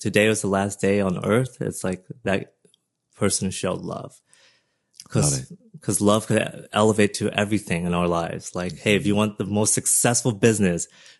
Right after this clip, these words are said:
Speaker 1: do you love what you're doing?
Speaker 2: Mm.
Speaker 1: Do you want the most loving family? Do you show up as a loving
Speaker 2: Do you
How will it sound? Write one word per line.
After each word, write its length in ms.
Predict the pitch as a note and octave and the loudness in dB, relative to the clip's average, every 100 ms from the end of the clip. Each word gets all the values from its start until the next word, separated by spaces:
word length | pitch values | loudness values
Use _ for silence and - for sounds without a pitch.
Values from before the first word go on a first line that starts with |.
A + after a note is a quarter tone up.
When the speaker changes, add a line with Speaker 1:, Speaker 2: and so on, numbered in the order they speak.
| - | -4
Speaker 1:
do 80 | A2 | 2
you 100 | B2+ | 4
love 280 | G#2 G#2 | 4 4
what 120 | A2 A2 | 0 0
you're 100 | F#2 | 0
doing? 460 | G2+ F#2+ G#2+ B2+ - _ _ _ | 0 2 0 -4 -8 _ _ _
Speaker 2:
Mm. 260 | - C2+ B1+ | -14 -14 -4
Speaker 1:
Do 80 | G2+ | 0
you 80 | |
want 220 | G2+ G2+ - _ - | 4 2 0 _ -4
the 60 | |
most 280 | G2 F#2+ - | 0 0 2
loving 280 | G2+ G2+ F#2+ | 2 2 0
family? 460 | - A2 G#2+ F#2+ | -2 0 2 0
Do 160 | F2+ - | -2 -2
you 240 | G#2+ G2 F2+ - _ _ | 0 -2 -6 -18 _ _
show 340 | - - G2 F#2+ | -10 -2 2 4
up 220 | G2+ - | 2 0
as 160 | F2+ F2 | -4 -4
a 60 | |
loving 320 | E2 F2+ F2+ | -4 -4 -4
Speaker 2:
Do 40 | |
you 40 | F2+ | -6